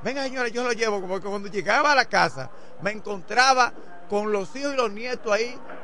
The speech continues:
viendo deporte y chateando. Yo dije, "Ay, para eso es". Es decir, yo le digo a una señora, "Venga a ayudarle a llevar el garrafón de agua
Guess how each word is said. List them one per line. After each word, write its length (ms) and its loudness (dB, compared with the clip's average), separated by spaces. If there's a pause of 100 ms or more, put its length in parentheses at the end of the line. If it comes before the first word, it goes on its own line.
(160)
viendo 400 2
deporte 760 0 (220)
y 100 -8
chateando. 640 4 (420)
Yo 80 8
dije, 320 12
"Ay, 280 8
para 280 6
eso 260 0
es". 160 2 (680)
Es 160 6
decir, 160 -2
yo 140 6
le 180 8
digo 120 0
a 20 4
una 160 4
señora, 340 4
"Venga 180 4
a 40 0
ayudarle 340 0
a 20 0
llevar 360 6
el 260 -2
garrafón 460 0
de 120 4
agua 420 6